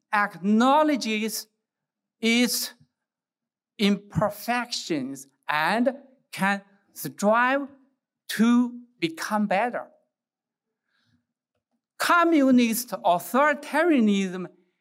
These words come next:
acknowledges no mistakes. It is fundamentally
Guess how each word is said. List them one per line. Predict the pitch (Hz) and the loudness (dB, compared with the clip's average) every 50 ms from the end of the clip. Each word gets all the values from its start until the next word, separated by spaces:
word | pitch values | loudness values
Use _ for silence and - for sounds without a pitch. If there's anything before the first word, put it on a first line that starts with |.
| _ _ - | _ _ -4
acknowledges | 196 185 190 190 - - 202 214 247 277 302 302 302 269 - 202 202 190 190 190 180 - - _ _ _ _ _ _ _ | -2 -2 -2 -4 -4 -2 0 2 4 4 4 4 2 2 0 -4 -6 -6 -6 -6 -8 -10 -14 _ _ _ _ _ _ _
no | - 147 170 185 214 240 247 262 262 254 - - - _ _ _ _ _ _ _ _ _ _ _ _ _ _ _ _ _ _ - | -4 -2 2 2 4 4 2 2 0 -2 -8 -14 -20 _ _ _ _ _ _ _ _ _ _ _ _ _ _ _ _ _ _ -2
mistakes. | 156 185 233 277 277 - - - 185 156 127 - - - - - _ _ _ _ _ _ _ _ _ - | 2 2 4 4 2 0 -4 -8 -10 -10 -10 -14 -18 -20 -20 -20 _ _ _ _ _ _ _ _ _ -2
It | 240 269 294 294 294 - - - _ _ - | 0 2 2 0 -2 -4 -12 -16 _ _ -6
is | 196 185 180 165 151 | -4 -4 -4 -6 -8
fundamentally | - - - 185 180 185 175 165 170 165 170 190 214 254 311 311 240 214 190 175 170 170 170 170 | -12 -6 -2 0 0 0 -2 -4 -8 -6 -4 -2 -2 0 -2 -4 -4 -6 -6 -6 -4 -6 -6 -8